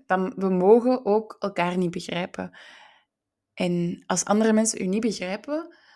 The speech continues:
wil dat ook niet zeggen dat je keuzes moet aanpassen of moet veranderen. Dan mocht je dus ook gewoon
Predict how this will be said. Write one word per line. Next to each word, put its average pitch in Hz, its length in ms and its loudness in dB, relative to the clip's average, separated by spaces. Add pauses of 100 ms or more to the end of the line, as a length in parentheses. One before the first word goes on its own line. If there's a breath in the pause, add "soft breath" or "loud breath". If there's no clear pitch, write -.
(360 soft breath)
wil 202 160 0
dat 202 140 6
ook 208 100 2
niet 247 180 6
zeggen 233 220 2
dat 202 140 0
je 170 120 -8
keuzes 202 380 2
moet 175 180 -4
aanpassen 240 600 4
of - 140 -4
moet 170 160 2
veranderen. 185 440 4
Dan 170 120 2
mocht 196 260 6
je 208 120 -6
dus 180 260 -6
ook 196 180 -6
gewoon 190 380 -2